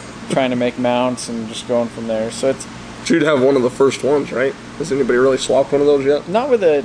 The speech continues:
Speaker 2: not with the J Z. People, I think, like I said, that other guy's putting L S in
Speaker 1: Yeah.
Speaker 2: it. Um, you know,
Speaker 1: 'Cause the, are the two Js longer than an L S?
Speaker 2: Yeah.
Speaker 1: By a fair amount.
Speaker 2: Yeah, by, 'cause, I mean, the L S is actually almost smaller than the K A that comes in a two forty,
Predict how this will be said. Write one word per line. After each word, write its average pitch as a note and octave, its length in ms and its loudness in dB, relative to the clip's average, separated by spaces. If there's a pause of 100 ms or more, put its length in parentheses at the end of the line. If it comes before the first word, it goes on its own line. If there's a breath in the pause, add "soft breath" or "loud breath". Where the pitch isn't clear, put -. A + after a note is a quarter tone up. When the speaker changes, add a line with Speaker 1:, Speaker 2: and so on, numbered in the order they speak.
Speaker 2:
not G3+ 140 0
with E3+ 80 -8
the D3 80 -2
J B2+ 180 -4
Z. A2+ 340 -6
People, G3 400 2
I D#3 60 2
think, F#3+ 180 -6 (140)
like E3 120 0
I - 20 -6
said, D3+ 140 -8
that C#3 100 2
other E3+ 140 4
guy's E3 180 0
putting B2 200 -4
L C3+ 220 2
S C3+ 220 0
in C3+ 80 -6
Speaker 1:
Yeah. G2+ 280 -2 (380)
Speaker 2:
it. - 60 -10
Um, A#2+ 480 -2 (260)
you D3+ 80 -2
know, D3 220 2 (420)
Speaker 1:
'Cause D3+ 220 2
the, D3+ 160 0 (600)
are C#3 100 4
the B2+ 480 2
two E3+ 160 -2
Js D3+ 340 2
longer D3 340 0
than D3+ 140 2
an D3 100 0
L D3 180 2
S? D#3 220 -4 (300)
Speaker 2:
Yeah. - 120 -8 (1200)
Speaker 1:
By C3 100 2
a A2 80 0
fair A2+ 240 -2
amount. G#2 280 -4 (140)
Speaker 2:
Yeah, A#2 220 2
by, A2+ 320 2 (280)
'cause, D3+ 160 -4
I D#3+ 100 4
mean, C#3+ 180 0
the C3+ 120 0
L D3 180 4
S E3+ 200 2
is B2 80 -2
actually C3 300 0
almost A#2+ 260 -4
smaller B2 420 2
than A#2 180 -4
the G#2+ 80 -8
K B2+ 420 0
A C3 40 0
that G#2+ 120 -4
comes A#2+ 220 -6
in A#2 100 -6
a A2 60 -8
two A#2+ 160 -6
forty, B2 440 -2